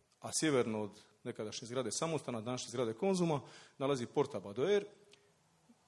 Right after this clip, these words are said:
Naravno, ne jedina gradska vrata, ali u današnjoj situaciji jedina gradska vrata koja vi doživljavate kao gradska vrata. Jer sva ona gradska vrata na južnom pročelju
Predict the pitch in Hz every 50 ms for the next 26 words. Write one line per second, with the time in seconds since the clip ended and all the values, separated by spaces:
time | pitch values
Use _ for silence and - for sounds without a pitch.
0 | _ _ _ _ _ _ _ _ _ - 127 139 135 127 113 107 117 135 147 135
1 | 123 120 139 160 190 190 185 170 180 185 185 185 - 214 202 190 190 196 202 202
2 | - 208 214 202 - - - - _ _ - - 143 127 131 135 131 123 117 120
3 | 147 175 208 220 208 - - 180 156 139 - - 127 - - 120 120 147 196 196
4 | - - 208 170 147 156 196 208 240 226 214 185 175 180 208 196 - - 220 185
5 | 139 131 143 185 202 202 240 233 220 190 - - - _ _ _ _ _ - -
6 | 151 147 170 202 190 143 143 127 147 170 196 208 190 160 135 - - 131 - -
7 | 135 110 117 117 - - - 107 90 - 80 78 - - - - - - 190 180
8 | 185 190 180 165 175 180 180 - 175 151 147 151 170 175 175 190 175 - - -
9 | - - - 127 117 123 147 190 190 160 147 120 104 - 110 107 127 127 - 202
10 | 202 208 208 202 185